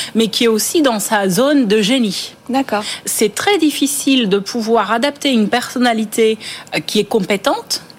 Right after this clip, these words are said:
Speaker 1: alors que finalement, elle serait pas du tout en accord avec l'équipe ou les valeurs de l'entreprise.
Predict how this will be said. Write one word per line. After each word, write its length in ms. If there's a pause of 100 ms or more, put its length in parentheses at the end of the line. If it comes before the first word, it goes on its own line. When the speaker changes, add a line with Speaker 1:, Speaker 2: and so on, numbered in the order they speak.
(160)
Speaker 1:
alors 380
que 100
finalement, 420
elle 100
serait 220
pas 240
du 140
tout 160
en 120
accord 320
avec 240
l'équipe 480 (160)
ou 80
les 120
valeurs 360
de 60
l'entreprise. 600